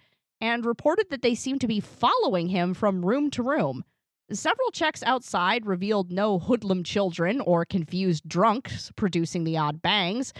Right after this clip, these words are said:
and Missus Harper finally just ca-, called the police. Police Constable Carolyn Heaps and an unnamed male partner arrived at the scene, whereupon they themselves witnessed an odd occurrence. A chair, untouched by any resident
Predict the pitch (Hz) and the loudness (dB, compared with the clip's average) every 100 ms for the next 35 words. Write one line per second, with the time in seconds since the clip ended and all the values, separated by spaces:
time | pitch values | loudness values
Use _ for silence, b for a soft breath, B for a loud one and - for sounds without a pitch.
0 | B B - 214 247 240 226 240 226 214 | B B -4 0 0 0 -2 0 2 2
1 | 208 202 - 202 202 196 185 - _ _ | 2 0 2 2 2 0 -2 -2 _ _
2 | _ - 285 240 226 277 262 240 214 226 | _ -4 -2 -2 0 0 2 -2 0 0
3 | 277 403 - 262 B B B B B B | 0 -2 -2 -4 B B B B B B
4 | B _ _ _ 226 277 392 - 262 240 | B _ _ _ -6 -2 -2 0 -2 0
5 | 220 185 175 226 226 226 208 180 - 175 | 0 0 0 0 2 2 0 -2 -2 -6
6 | - - - 180 175 170 175 - 220 220 | -6 -12 -4 0 0 0 -2 2 0 2
7 | 196 190 170 180 175 165 - 170 170 185 | 0 0 -2 0 0 0 -2 -2 -2 -4
8 | - b _ 208 240 302 302 285 254 - | -4 b _ -6 0 2 0 -4 -6 -6
9 | 214 196 147 - - _ - 214 240 233 | -2 -2 -4 -8 -14 _ -4 0 0 0
10 | 226 226 220 185 233 208 202 - 185 190 | 0 0 -2 0 0 0 -2 0 2 2
11 | 185 185 190 180 - 175 170 170 165 170 | 0 -4 -2 -2 -2 0 2 2 0 -2
12 | 131 98 - - - _ _ 185 - 220 | -2 -4 -8 -10 -12 _ _ -4 0 2
13 | 185 226 - 175 220 202 226 - - 185 | 2 -2 0 0 0 0 -2 -2 -2 0
14 | 185 180 208 240 196 196 190 180 175 226 | 0 2 0 0 2 2 2 2 0 0